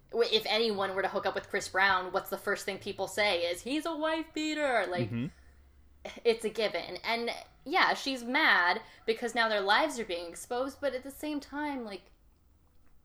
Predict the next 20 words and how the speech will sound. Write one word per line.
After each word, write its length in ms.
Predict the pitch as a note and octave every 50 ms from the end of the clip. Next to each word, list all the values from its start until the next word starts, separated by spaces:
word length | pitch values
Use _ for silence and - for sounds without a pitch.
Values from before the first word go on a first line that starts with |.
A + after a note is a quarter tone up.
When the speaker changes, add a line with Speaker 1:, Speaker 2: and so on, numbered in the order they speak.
| _ -
Speaker 1:
you 160 | F#3+ G#3 B3 B3+
knew. 360 | B3+ C#4 C#4+ B3 F3+ D#3+ - - - - _ -
You 120 | A3 B3
Speaker 2:
Yeah. 60 | - D#4
Speaker 1:
knew. 180 | F#4+ F#4 - - - - - - - -
Speaker 2:
She 200 | - - - C4 C4+
knew, 220 | C#4+ D4+ C#4 G3+ E3
and 260 | - D#3+ D#3+ D#3+ D3
Johnny 300 | - F3+ F#3 A3 A#3+ A#3
even 240 | F#3+ E3+ D#3+ D#3 D3+
presents 320 | - D3 C#3 C#3 B2+ -
it 60 | C3 C3
in 100 | B2 B2
a 60 | A#2+
way 180 | A2+ B2 B2
to 80 | A#2+ A#2+
her, 380 | A2+ - B2 A#2+ A#2+ A#2+ A#2+ - -
uh, 240 | A#2+ A#2 A2+ A2+ A2+
as 220 | - A#2+ A#2+ A2+ C3
if 180 | C3 A#2+ -